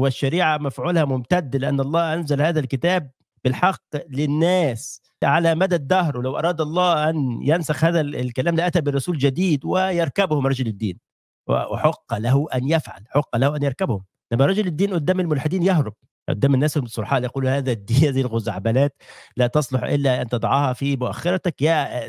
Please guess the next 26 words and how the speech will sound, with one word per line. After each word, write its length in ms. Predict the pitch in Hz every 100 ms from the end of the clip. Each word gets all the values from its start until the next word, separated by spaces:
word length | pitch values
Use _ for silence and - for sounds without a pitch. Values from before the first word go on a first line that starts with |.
| 127
رجل 200 | 147 143
الدين 320 | 117 113 170 151
يهرب، 460 | 156 143 107 92 131
يهرب 320 | 160 120 101 _ _ _ _ -
خوفًا 320 | 156 160 131
على 180 | 127 143
مؤخرته، 480 | 123 - 170 135 98 _ _ _ _ _ _ _
أو 300 | 104 - 107
خوفًا 540 | 101 156 175 156 139 117
على 380 | 131 131 131 -
طبعًا 340 | 120 110 113 -
صورته، 440 | - 113 147 104
لأن 460 | 98 101 104 101 95 90 - - - 95 87
ده 120 | -
بيتصادم 440 | 127 107 143 135 113
بالحقائق، 460 | 101 107 147 160 - _ _ _ -
يخ-، 200 | 131 - 135
يهلع 380 | 147 135 104
رجل 220 | 107 120 107
الدين 240 | 98 135
وصورته 520 | 113 104 117 135 131
إيه؟ 220 | 123 117 - _ _ _ _ _ _
تصبح، 640 | 123 110 107 113 110 - _ _ -
آه، 760 | 95 90 92 95 95 104 - -
سيئة 400 | - 113 151 127
جدًا. 320 | 135 113